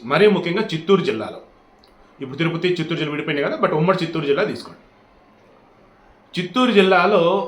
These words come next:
లోకల్గా గెలిచిన వాళ్ళు ఎవరైనా కానీ వాళ్ళు తిరుమల తిరుపతి దేవస్థానానికి వెళ్తున్నారు దర్శనానికి అన్నప్పుడు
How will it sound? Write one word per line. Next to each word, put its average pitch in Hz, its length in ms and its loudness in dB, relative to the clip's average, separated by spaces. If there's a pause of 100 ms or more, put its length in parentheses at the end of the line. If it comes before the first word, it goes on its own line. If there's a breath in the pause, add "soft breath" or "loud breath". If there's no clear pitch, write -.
(440)
లోకల్గా 208 440 6 (120)
గెలిచిన 170 240 -2
వాళ్ళు 147 180 0
ఎవరైనా 170 400 2
కానీ 117 280 -6 (1200)
వాళ్ళు 202 200 6 (140)
తిరుమల 220 300 4
తిరుపతి 208 280 4
దేవస్థానానికి 175 520 2
వెళ్తున్నారు 160 400 0
దర్శనానికి 151 340 0
అన్నప్పుడు 123 380 -4